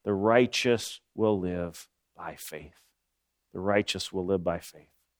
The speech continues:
And I want you to recognize something here, friends. This statement that Paul makes, "The righteous shall live by faith," what he's doing is he's actually quoting from the Old Testament prophet Habakkuk here. Habakkuk two, verse four,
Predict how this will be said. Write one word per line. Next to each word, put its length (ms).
And 220
I 20
want 280
you 20
to 80
recognize 500
something 280
here, 160
friends. 280
This 240
statement 440
that 120
Paul 260
makes, 380
"The 140
righteous 460
shall 220
live 180
by 160
faith," 400
what 160
he's 200
doing 360
is 120
he's 140
actually 400
quoting 460
from 220
the 100
Old 220
Testament 520
prophet 360
Habakkuk 560
here. 260
Habakkuk 500
two, 300
verse 280
four, 460